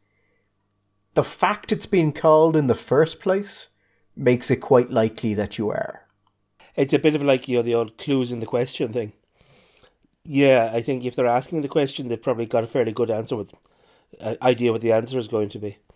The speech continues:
Speaker 2: But anyway, uh, so what, whoever is going to be up on Friday, it'll be somebody worthwhile. We shall, however, be back live and in person on Sunday with our Sunday miscellany.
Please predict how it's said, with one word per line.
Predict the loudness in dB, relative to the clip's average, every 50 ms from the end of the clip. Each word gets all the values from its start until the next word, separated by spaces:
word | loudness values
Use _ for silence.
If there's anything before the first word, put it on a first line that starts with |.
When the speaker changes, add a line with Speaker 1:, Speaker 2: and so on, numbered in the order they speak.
| _ _ _ _ _ _ _ _ _ _ -14 -14 -14 _ _ _ _ _ 0 _
Speaker 2:
But | 0 2
anyway, | 4 2 4 4 2 2 0 _ _ _ _ _ _ _ -20 _ _ -20 _ _ _ _ _ _ _ _ 2
uh, | 4 6 8 8 6 6 4 0 -4 _ -14
so | -2 4 4 4 4 2 0
what, | 2 2 2 2 -2
whoever | -4 -2 4 6 6 6 8 6 6 4 4 2 -2
is | -2 -4 -4 -4 -2
going | 0 0 0 0
to | -2 -4
be | -4
up | -4 -2 -4
on | -8 -4
Friday, | 0 0 0 2 2
it'll | 0 -2 -2
be | -6 -6
somebody | -6 -6 -6 -4 -4 -4 -4 -4 -6 -8 -10
worthwhile. | -8 -8 -8 -8 -8 -6 -4 -2 -2 -2 -4 -10 -20 -20 -20 -20 -20 _ _
We | -2 0 0 2 2 0 -2 -6
shall, | -6 -4 -4 -2
however, | 0 2 4 4 4 4 0 -2
be | -2 -2 -4
back | 0 0 0 0 0 -6 -18 -20 _ _ _ _ _ _ _
live | 0 4 4 6 6 4 2 0
and | -2 -2 -4
in | -8 -8 -8
person | -6 -6 -6 -4 -4 -8 -12 -12 -14 -10
on | -10 -10 -10 -10
Sunday | -10 -12 -12 -10 -10 -8 -8 -8 -8 -8 -12 _ _ _ _ _ _ _ _
with | -4 0 0
our | 0 0
Sunday | -2 -4 -4 -2 -2 -2 -2 -4
miscellany. | -6 -6 -6 -4 -2 -2 -2 -2 -4 -6 -8 -8 -10 _